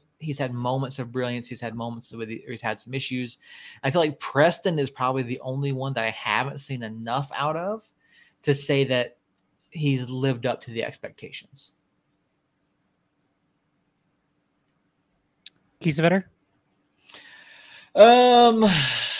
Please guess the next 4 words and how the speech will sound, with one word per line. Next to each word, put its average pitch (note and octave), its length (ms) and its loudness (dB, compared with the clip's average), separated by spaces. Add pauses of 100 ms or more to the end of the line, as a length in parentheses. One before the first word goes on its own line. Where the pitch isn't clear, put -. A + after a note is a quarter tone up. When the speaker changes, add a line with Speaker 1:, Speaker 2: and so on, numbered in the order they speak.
(360)
Speaker 1:
Jerome, B3+ 640 0 (280)
he's A3 280 -4
done D#4 260 2
well. F#3+ 520 -2